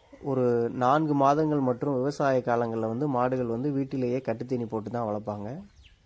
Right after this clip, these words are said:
அதனால இந்த மாடுகளை வந்து நீங்க பண்ணை முறையிலேயே வளர்க்கலாம், வீட்டு வளர்ப்பாகவும் வளர்க்கலாம், இல்ல முழு மேய்ச்சல் முறையிலையும் வளர்க்கலாம், கிடை மாடுகள் போல. இப்பொழுது சுழி உங்களுக்கு காட்டப்படுது. சுழி, நெற்றி சுழி,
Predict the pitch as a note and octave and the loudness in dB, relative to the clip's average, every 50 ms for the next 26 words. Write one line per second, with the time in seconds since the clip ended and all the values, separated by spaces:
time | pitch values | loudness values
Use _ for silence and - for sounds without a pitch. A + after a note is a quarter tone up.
0 | _ - - - - - - - _ _ - - - B2+ B2 B2 C3 C#3 D3+ D#3+ | _ -20 -20 -20 -20 -20 -20 -20 _ _ -10 -4 -2 0 2 2 2 2 2 2
1 | D3 C#3 C3 B2+ B2 C3+ C#3+ D3 C#3+ C3+ C3 C3 C#3 D#3 D3+ C3+ B2+ B2 A2+ - | 0 0 0 2 2 2 0 0 0 0 0 0 -2 -2 -2 -2 -4 -4 -4 -4
2 | A#2 A2+ B2 C3+ C#3 C3+ C3 B2+ B2 B2 B2 B2 A#2+ A#2 A2+ A2+ A2+ - A2+ A#2 | -4 -2 -2 -2 -2 -2 -2 -2 -2 -2 0 0 0 0 -2 -2 -4 -4 -2 -2
3 | B2 B2+ B2 B2+ B2+ B2+ B2+ A#2+ A#2 A#2 A2+ A2 A2 A2+ A2+ A2+ A2+ A2 G#2+ A2 | 0 0 -2 -2 -2 -2 -2 0 0 -2 -2 -2 -2 -2 -2 -2 -2 -2 -4 -4
4 | G#2+ - - G#2+ A2+ A#2+ B2 B2 - - - C3 C3 C#3 C#3 C#3+ C3+ - - C3+ | -6 -8 -6 -6 -4 -4 -4 -6 -8 -8 -6 -2 0 0 2 0 0 -2 -4 -4
5 | B2+ C3 D3 D#3+ E3+ D#3+ D3 C3 C#3 D3+ D3 - - D3+ C3+ B2+ B2 B2 B2 A#2+ | -2 0 2 2 2 2 2 2 0 0 0 -2 -2 -2 0 0 2 2 2 2
6 | A#2 B2 B2+ A#2 A2 G#2+ G#2 G#2 - G#2 G2+ G2+ - A#2 A#2 A#2 A2+ G#2+ G#2 G#2 | 0 0 0 -2 -2 -4 -6 -6 -8 -10 -8 -6 -4 -4 -2 -2 -2 -4 -4 -6
7 | G#2+ G#2 - G#2+ G#2+ G#2+ A#2+ F3+ A#3 B3 C#4 - _ - B2 B2 B2 B2 - - | -8 -8 -8 -8 -8 -8 -10 -12 -14 -18 -20 -14 _ -2 -2 -2 -2 -4 -4 -2
8 | C#3+ D3 D#3+ E3 D3+ C3+ B2 B2 A#2+ A#2 A2+ A2+ A2 A2 - A2+ A2+ A2+ A#2+ G#2+ | -2 0 0 0 0 -2 -4 -6 -6 -6 -8 -8 -8 -8 -6 -4 -4 -4 -4 -6
9 | G#2+ G#2+ G#2+ G#2 A2+ D3 G3+ - _ _ _ _ _ _ _ _ _ _ _ _ | -6 -6 -6 -6 -6 -8 -10 -12 _ _ _ _ _ _ _ _ _ _ _ _
10 | _ _ _ _ _ _ _ _ _ _ _ _ _ _ _ - - - C#3+ C#3 | _ _ _ _ _ _ _ _ _ _ _ _ _ _ _ -12 -6 -4 -2 0
11 | C#3+ C3+ B2+ B2 B2+ - C#3 B2+ - C3 B2+ C3+ D#3 | 0 0 -2 -2 -4 -6 -8 -6 -4 -4 -2 -2 -2